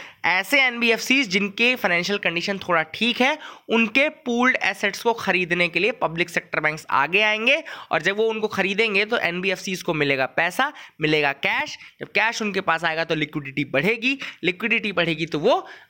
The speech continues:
आगे एमएसएमई सेक्टर के पास पैसा भेज सकते हैं और उनको आगे प्रमोट कर सकते हैं। This is really the benefit, okay?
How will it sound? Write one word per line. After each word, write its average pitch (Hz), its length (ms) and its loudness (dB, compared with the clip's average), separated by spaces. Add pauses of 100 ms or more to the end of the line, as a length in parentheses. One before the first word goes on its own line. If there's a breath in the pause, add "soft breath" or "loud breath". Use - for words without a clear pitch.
आगे 165 220 0
एमएसएमई 175 480 -2
सेक्टर 160 280 -2
के 147 100 -2
पास 143 200 0
पैसा 139 260 -2
भेज 147 240 -2
सकते - 280 -2
हैं 196 100 0
और 170 260 0
उनको 156 320 0 (220 loud breath)
आगे 139 220 0
प्रमोट 147 380 -6
कर 143 140 -2
सकते 127 320 -12
हैं। 127 140 -10
This 180 120 2
is 180 140 -2
really 175 240 2
the 139 60 4
benefit, 131 420 -4
okay? 226 200 2